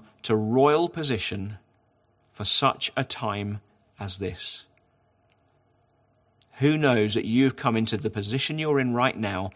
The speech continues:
for such a time as this? And church, we are here in the midst of a hurting and disorientated world for such a time as this.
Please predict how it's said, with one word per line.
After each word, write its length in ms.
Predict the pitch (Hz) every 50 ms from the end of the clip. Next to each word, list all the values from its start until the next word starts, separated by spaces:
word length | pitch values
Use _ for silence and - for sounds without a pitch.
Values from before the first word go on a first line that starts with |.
| - - _ _
for 200 | - - 104 104
such 480 | - - - - 151 139 - - - -
a 100 | - 139
time 520 | - - - - 110 98 101 101 101 104 - - - _ _ _ _ _ _ _ -
as 260 | 104 107 98 95 95
this? 240 | 101 107 95 92 -
And 160 | - 107 95
church, 560 | - - 170 156 123 92 - - - - - - - - _ _ _ _ _ _ _ _ _ _
we 240 | - 101 117 139 151
are 120 | 143 143 117
here 320 | 98 117 107 90 76 92 - _ _ _ _ _ _ _ _ _ _ _ -
in 160 | 131 131 135
the 80 | 127 123
midst 340 | 127 139 151 147 - -
of 100 | - 107
a 60 | 110 110
hurting 800 | 113 - - 147 147 147 143 - - 143 139 135 139 131 131 - - - _ _ _
and 200 | 117 117 113 104
disorientated 840 | 117 110 - - 127 127 127 127 131 127 - 131 123 120 127 113 110
world 460 | 101 101 101 95 90 90 92 - - _ _ _ _ _ _ _ _ _ _ _
for 240 | - - - 113
such 340 | - - - 131 117 - -
a 60 | 131
time 320 | - - 117 110 104 104 107
as 100 | 113 120
this. 480 | 139 156 127 - - - - - -